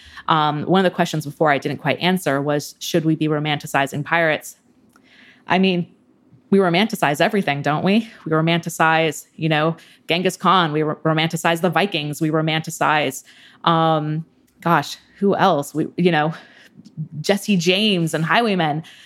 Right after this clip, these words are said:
and of course, pirates. We do that. Why, like, we've got, um, you know, these crime documentaries and crime shows that are so popular, cri-,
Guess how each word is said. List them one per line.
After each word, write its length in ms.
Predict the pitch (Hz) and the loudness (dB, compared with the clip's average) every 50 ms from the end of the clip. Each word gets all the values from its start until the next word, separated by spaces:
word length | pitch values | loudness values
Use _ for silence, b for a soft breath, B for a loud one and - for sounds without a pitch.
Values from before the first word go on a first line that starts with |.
| B B B | B B B
and 100 | 175 175 | 0 0
of 80 | 170 - | 0 0
course, 240 | - 202 180 202 | 0 0 0 0
pirates. 460 | - - 202 202 220 185 147 - - B B B B | -2 -2 0 2 2 2 0 -2 -6 B B B B
We 140 | - 196 180 | 2 2 2
do 340 | 165 - - 180 196 220 220 | 2 0 2 2 4 4 4
that. 240 | 185 156 143 87 127 | 4 2 0 0 2
Why, 240 | 156 156 165 - - | 2 2 2 2 2
like, 220 | 175 170 160 - | 0 0 0 0
we've 160 | 160 185 165 | 0 0 0
got, 380 | 156 180 185 185 180 175 - - - - | 2 2 4 4 4 2 0 -2 -2 0
um, 460 | 180 185 180 175 165 160 160 170 165 - b b b b b b _ _ | 2 4 4 4 2 2 0 -2 -4 -6 b b b b b b _ _
you 80 | 196 185 | 2 2
know, 100 | 165 160 | 2 2
these 260 | 151 165 160 - - _ _ _ _ | 2 0 -2 -4 -8 _ _ _ _
crime 460 | - - - 196 190 190 196 196 196 185 | -2 0 2 2 2 4 2 2 2 2
documentaries 880 | 190 180 185 - - 180 170 165 170 180 180 175 165 160 156 156 151 - | 2 2 2 2 0 0 2 2 4 4 2 2 2 2 0 0 0 -2
and 120 | 156 160 | -4 -4
crime 460 | - - - 180 175 180 180 175 175 | -4 0 2 2 4 4 4 2 0
shows 400 | 170 - - 139 135 139 127 127 | 0 0 0 0 0 0 0 -2
that 80 | - - | -2 -4
are 40 | 151 | -6
so 640 | 156 - - - - - 180 185 180 180 175 165 165 | -6 -6 -10 -8 -2 0 2 4 4 4 4 2 2
popular, 680 | 165 165 151 151 165 165 - 175 165 151 143 135 127 135 | 0 0 0 0 0 0 0 0 2 2 2 2 0 -2
cri-, 260 | - - 170 170 151 | -2 0 0 0 0